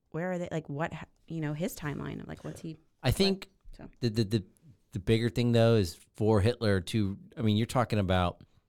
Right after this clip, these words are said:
Speaker 2: I mean, he does have the resources and access to do
Speaker 1: Mm-hmm.
Speaker 2: it.
Speaker 1: Other people did it.
Speaker 2: You would need quite a large set of intervention. I mean, that is the, I don't know. I just can't imagine every, if somebody saw Hitler, they would be like,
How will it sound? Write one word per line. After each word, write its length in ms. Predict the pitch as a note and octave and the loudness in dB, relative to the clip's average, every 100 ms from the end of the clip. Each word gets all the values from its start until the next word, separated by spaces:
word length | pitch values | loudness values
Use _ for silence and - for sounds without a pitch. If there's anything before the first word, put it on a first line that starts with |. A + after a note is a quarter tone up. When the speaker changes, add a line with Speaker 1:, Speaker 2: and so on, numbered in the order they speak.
| _ _ _ - | _ _ _ -4
Speaker 2:
I 40 | |
mean, 100 | G2+ | -2
he 60 | G2 | 2
does 180 | A#2+ | 2
have 160 | A#2+ B2 | 4 2
the 80 | B2 | 4
resources 540 | A#2 A2 A2+ G#2 A2+ | 4 4 2 2 0
and 100 | G2+ | 2
access 380 | F#2+ F#2 G#2 F#2 | 0 0 -2 -4
to 100 | - | -6
do 220 | E2+ F#2+ | 2 4
Speaker 1:
Mm-hmm. 220 | E2+ - | 4 2
Speaker 2:
it. 60 | G3 | -2
Speaker 1:
Other 200 | D3+ D#3 | -4 -4
people 240 | D#3+ E3 | -6 -6
did 140 | G3 D3+ | -4 -4
it. 180 | F3+ - | -6 -6
Speaker 2:
You 220 | G#2+ A2 | 0 2
would 140 | A2+ A2+ | 2 2
need 500 | G#2+ G2+ G2 A2+ A2 _ _ _ _ _ | 2 2 0 -2 -10 _ _ _ _ _
quite 280 | - A2+ G#2+ | -8 0 2
a 80 | G#2 | 2
large 380 | G2 G2 G2 - | 4 2 2 0
set 100 | F#2+ | -2
of 100 | E2+ | 0
intervention. 800 | F2+ E2+ E2+ E2+ - D#2+ D2+ D#2+ G#2+ _ _ _ _ - | 0 0 -2 -2 -4 -6 -6 -10 -16 _ _ _ _ -8
I 80 | G2 | -2
mean, 180 | F#2+ | 0
that 160 | F2 G#2+ | 2 2
is 220 | G2+ F2+ | 2 0
the, 360 | F2+ F2+ E2+ D#2 _ _ _ _ _ _ _ _ _ _ _ _ _ - | 0 0 0 -4 _ _ _ _ _ _ _ _ _ _ _ _ _ -4
I 80 | B2+ | 0
don't 100 | C#3 | 2
know. 100 | D3+ | 4
I 100 | A2+ | 2
just 160 | F#2+ | 0
can't 180 | - C3 | -2 0
imagine 520 | A#2 A2 G#2 G#2 F#2 - _ _ _ _ | 2 2 2 -2 -4 -8 _ _ _ _
every, 320 | A2+ G#2+ A2 G#2 - _ _ _ - | -2 0 0 -2 -10 _ _ _ -8
if 100 | C#3 | -2
somebody 320 | - G3 E3 | 2 2 2
saw 240 | - D3+ A#2 | 4 4 6
Hitler, 280 | C3 B2 | 6 6
they 100 | G#2+ | 6
would 100 | G#2+ | 6
be 60 | G2+ | 4
like, 240 | F#2 E2+ | 2 2